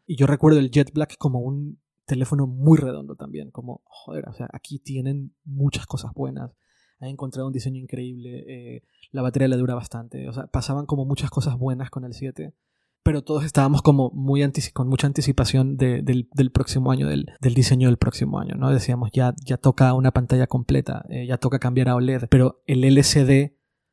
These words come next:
antes del cambio a oled funcionaba extremadamente bien, tan bien que ahora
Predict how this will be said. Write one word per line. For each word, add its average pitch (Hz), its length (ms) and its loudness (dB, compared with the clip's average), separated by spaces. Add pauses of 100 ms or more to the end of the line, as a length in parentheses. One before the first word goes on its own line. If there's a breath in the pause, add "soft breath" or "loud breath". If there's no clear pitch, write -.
(140)
antes 135 320 4
del 127 160 2
cambio 127 320 4
a 120 60 4
oled 127 320 0 (120)
funcionaba 135 540 2
extremadamente 143 920 4
bien, 127 360 -2
tan 151 240 4
bien 175 360 4
que 147 120 -2
ahora 135 340 2